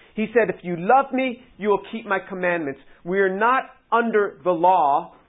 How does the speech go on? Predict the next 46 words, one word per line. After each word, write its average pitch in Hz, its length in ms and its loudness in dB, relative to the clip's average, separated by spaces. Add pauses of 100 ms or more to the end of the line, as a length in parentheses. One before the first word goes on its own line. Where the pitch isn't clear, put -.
(140)
We 175 140 -2
are 196 80 0
under 185 260 0
grace. 156 440 0 (420)
He 180 160 -8
gives 185 440 -8
us 175 220 0 (300)
his 202 260 -4
grace. 170 340 0 (1120)
He 165 140 -8
says, 202 180 2
"If 185 160 -6
you 180 120 -8
love 214 320 0
me, 226 360 -4 (140)
you 170 140 -6
will 165 160 -4 (120)
keep 220 380 -10
my 180 260 0 (120)
commandments." 165 640 -2
You 156 120 -16 (160)
can't 233 260 -4
get 214 120 -2
away 196 360 0
from 175 160 -8
that 151 220 -2
in 147 100 -8
the 143 60 -8 (100)
scriptures. 147 440 -12 (360)
Again 196 500 -2
and 240 120 0
again, 180 480 -2
Jesus 180 340 -12
says 175 260 2
this. 123 100 -8 (300)
And 170 100 -4
he 180 80 0
goes 202 300 0
on 202 280 0
further 208 280 2
down 165 340 0
and 165 100 -4
he 165 180 -6
says 190 160 -2 (100)
something 190 400 -2 (240)
very 180 260 2